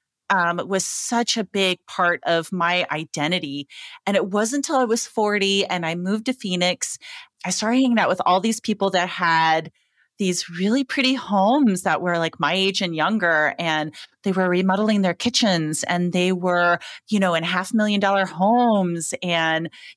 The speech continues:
could go out to eat all the time and had all this food in their pantries that, um, I actually, um, went to therapy, um, because I was like,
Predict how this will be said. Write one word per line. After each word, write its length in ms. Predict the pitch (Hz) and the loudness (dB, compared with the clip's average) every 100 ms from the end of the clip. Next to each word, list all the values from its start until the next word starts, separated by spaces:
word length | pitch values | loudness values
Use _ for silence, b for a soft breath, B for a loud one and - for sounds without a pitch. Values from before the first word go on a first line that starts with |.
| _ | _
could 160 | - 208 | -6 0
go 120 | 180 | 2
out 140 | 151 - | 2 0
to 100 | - | -2
eat 160 | 202 | 0
all 140 | 240 196 | 2 0
the 80 | 190 | -2
time 580 | - 165 160 156 156 | 0 2 4 2 0
and 100 | 151 | -2
had 200 | 165 180 - | -2 -4 -2
all 200 | 170 214 | 2 2
this 240 | 269 330 - - | 2 -2 -6 -4
food 260 | 175 254 453 | 2 4 4
in 120 | 302 | 4
their 160 | 185 | 4
pantries 960 | 165 180 160 175 - 175 160 156 156 - B B B _ - | 2 0 0 0 -2 0 0 -2 -4 -8 B B B _ 0
that, 240 | 208 208 - | 2 4 2
um, 340 | 202 190 190 - | 2 2 0 0
I 280 | 208 220 277 - | 2 2 0 0
actually, 800 | 220 262 - 349 277 214 214 208 - - | 0 0 -2 0 0 2 0 -2 -6 -2
um, 280 | 208 190 196 | 0 2 0
went 160 | 226 | -2
to 80 | 233 | -4
therapy, 760 | - 220 311 370 - 180 151 151 _ _ _ _ | -4 -2 0 -2 -8 -8 -8 -12 _ _ _ _
um, 260 | 196 196 196 | -2 0 0
because 380 | 220 240 226 | -2 -2 -2
I 120 | 233 226 | 0 -2
was 180 | 247 | -2
like, 200 | 240 202 | -2 -4